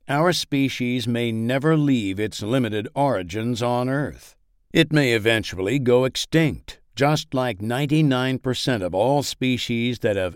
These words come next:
ever lived. We can do better than that. We can be the one species that rises to the challenge. If we develop A G I, not only can our species survive,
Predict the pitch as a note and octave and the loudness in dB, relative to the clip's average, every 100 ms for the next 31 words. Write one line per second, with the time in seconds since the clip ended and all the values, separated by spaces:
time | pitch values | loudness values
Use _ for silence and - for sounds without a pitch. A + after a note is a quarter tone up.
0 | - B2+ B2 A#2+ B2 A#2+ B1 - - - | -2 0 2 0 0 -2 -4 -16 -20 -20
1 | _ _ _ _ _ _ G3 F#3 D3+ B2+ | _ _ _ _ _ _ 0 2 4 4
2 | B2 G2+ F2 G2 F2+ E2+ F2 F2 D2+ G#1 | 2 0 0 0 -2 -6 -6 -6 -8 -12
3 | - - _ _ _ C3 G3+ E3+ D3+ C#3 | -20 -20 _ _ _ 0 0 0 0 0
4 | B2+ C#3 A2+ G2+ G#2 B2+ E3 F#3 - - | 0 0 0 -2 -2 -2 0 -2 -4 -2
5 | C3 B2 G#2+ F#2 G2+ F#2+ B2+ B2 G#2+ C#3 | 0 0 -4 -6 -6 -2 -4 -4 -2 0
6 | D3+ D#3 A#2 G#2+ G2+ - B2+ C3 - C#3+ | 4 2 2 -2 -6 -4 -2 -2 -4 -4
7 | C3+ F2 A1+ G#1 - - _ _ - C3+ | -4 -8 -12 -16 -18 -20 _ _ 0 0
8 | - F3 A3+ E3+ D3 C3 A2+ G2+ A#2+ B2+ | 2 0 0 2 2 4 2 2 0 0
9 | G#2 A#2+ A2 A2 E2+ - - - - D3+ | 0 -2 -2 -2 -6 -10 -16 -16 2 4
10 | D3+ D3+ F3 F#3+ C3 G#2 - A2+ G#2+ A2 | 4 6 6 8 6 2 -2 -4 -2 -4
11 | A2+ - C#3+ C3 - A#2 A2 - E2+ D#2+ | -6 -4 -2 -2 -2 -4 -4 -6 -8 -6
12 | E2+ E3+ C3 C#2+ G1+ G1+ - | 0 2 0 -4 -12 -16 -18